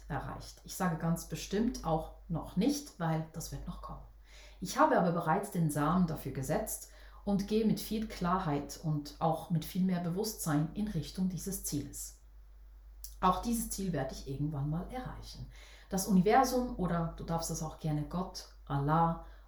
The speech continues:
Buddha oder auch immer sonst wie nennen, kennt das perfekte Timing für alles. Als erstes möchte ich mit dir, ähm, das Thema Vision Board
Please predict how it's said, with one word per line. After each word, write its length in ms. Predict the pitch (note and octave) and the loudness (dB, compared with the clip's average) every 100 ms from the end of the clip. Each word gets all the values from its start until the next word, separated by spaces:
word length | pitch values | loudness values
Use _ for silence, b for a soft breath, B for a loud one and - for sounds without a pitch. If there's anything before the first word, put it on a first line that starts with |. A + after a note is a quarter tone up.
| - | -6
Buddha 480 | F#3 F#3+ F3+ F3 - | -2 2 2 0 -2
oder 340 | E3 D3 - - - - - | -4 -4 -6 -12 -20 -12 -4
auch 220 | D#3 - | -4 2
immer 180 | F#3 E3 | 4 4
sonst 380 | D#3+ G#3 - D3 | 4 2 0 -2
wie 80 | |
nennen, 420 | C#3 C3+ D3+ A3+ - b b b b - | 0 2 2 0 -4 b b b b -14
kennt 360 | - A3 A3+ F#3 | -4 -2 0 -2
das 160 | - | -2
perfekte 460 | F3 - C3 - G3+ | -6 -4 -6 -6 -8
Timing 400 | - C3 C3+ F3+ | -6 -4 -2 -2
für 300 | - - - | -4 -6 -6
alles. 500 | C#3 C3+ - - - - - - - - - - - - - B B B | -8 -8 -10 -12 -16 -20 -20 -20 -20 -20 -20 -20 -20 -20 -20 B B B
Als 220 | F#3 F3+ | 4 4
erstes 480 | - G#3+ B3 A#3+ A#3 | 4 6 6 4 2
möchte 280 | F#3+ F3+ G#3 | 2 2 -2
ich 120 | - | 0
mit 240 | F3+ - F3+ | 0 0 -2
dir, 440 | F3 F#3+ G3+ - | 0 0 0 -2
ähm, 400 | E3+ E3+ E3+ E3+ | -2 0 2 2
das 200 | F#3+ - | 0 -4
Thema 460 | - D#3 F3+ - E3 | -2 0 0 0 0
Vision 360 | F3+ G#3 F3+ D3 | 2 2 4 2
Board 400 | - B2 - | 0 -10 -10